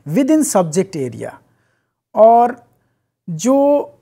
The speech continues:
इंटरडिसिप्लिनरी है उसको हम अंतर्विषयी समेकन कहते हैं। इसको हम बोलते हैं within subject, जिसको अंतः विषयी समेकन,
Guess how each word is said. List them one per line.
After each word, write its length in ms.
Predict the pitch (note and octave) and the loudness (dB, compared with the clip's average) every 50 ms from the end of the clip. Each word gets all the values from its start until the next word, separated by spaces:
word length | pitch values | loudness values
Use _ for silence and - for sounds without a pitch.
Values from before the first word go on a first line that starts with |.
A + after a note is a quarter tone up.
| _ _ _ _ _ - | _ _ _ _ _ -2
इंटरडिसिप्लिनरी 960 | G#3+ A3 A3+ - D#4+ E4 E4+ C4+ C#4+ C4 - - B3 A#3 A3+ A3+ A#3 A3 F#3+ | 0 0 2 4 4 2 2 2 0 -4 -4 -6 -6 -4 -2 -2 0 0 0
है 140 | G#3 G#3+ G#3 | 2 2 2
उसको 260 | A3 G#3+ - - B3+ | 2 0 -4 -4 -4
हम 120 | G#3+ A3+ A#3 | -4 -4 -4
अंतर्विषयी 720 | A#3+ - F#3 F3 D#3 E3+ F#3 E3+ D3+ D3+ C#3+ - D3+ D3 | -6 -6 -6 -4 -2 0 -2 -2 -2 -4 -8 -8 -10 -10
समेकन 420 | - - C3 B2+ B2 A#2 - B2+ B2 | -10 -10 -12 -12 -12 -12 -14 -16 -16
कहते 360 | A#2 - - A#2 _ - A#2+ | -16 -20 -20 -20 _ -20 -20
हैं। 260 | A2+ - - - _ _ _ _ _ _ _ _ _ _ _ _ - | -20 -20 -20 -20 _ _ _ _ _ _ _ _ _ _ _ _ -6
इसको 300 | B3 A3+ - - D#4+ D4 | -6 -4 -4 0 2 2
हम 220 | B3+ C4 C4 B3 | 4 4 4 4
बोलते 360 | A#3+ A#3+ A#3+ A#3 A#3 B3+ B3 A#3 | 4 4 2 2 0 -2 -2 -2
हैं 220 | A3+ B3 B3+ B3 | 0 0 -2 -2
within 440 | G3+ D#3+ F3 B3 B3 D4+ D#4 C#4+ B3 - | -2 0 0 2 4 4 4 4 4 2
subject, 600 | - E3 C#3 B2+ A#2+ C3+ A#2 G#2 _ _ - - - _ _ _ _ _ _ _ _ _ _ _ _ _ _ _ _ _ _ - | 0 -2 -2 -2 -6 -10 -10 -10 _ _ -20 -20 -20 _ _ _ _ _ _ _ _ _ _ _ _ _ _ _ _ _ _ -10
जिसको 420 | D3+ E3 D4 - - - A#3+ B3 | -8 -6 -6 -6 -2 0 0 0
अंतः 560 | A#3+ - - G3+ F#3 F3 D#3 G3+ G3 G#3+ A#3+ - - _ _ _ _ _ _ _ _ _ _ _ _ _ _ _ _ - | 0 0 -2 -2 -2 0 0 0 0 0 0 -6 -8 _ _ _ _ _ _ _ _ _ _ _ _ _ _ _ _ -6
विषयी 320 | D#3 G3+ G3+ - A#3 A3+ | -4 -2 -2 0 -2 -2
समेकन, 500 | - A#3+ A3+ A#3 A#3+ A#3 - C#4 C#4+ D4+ | 0 -2 -2 -2 -2 -4 -6 -8 -8 -8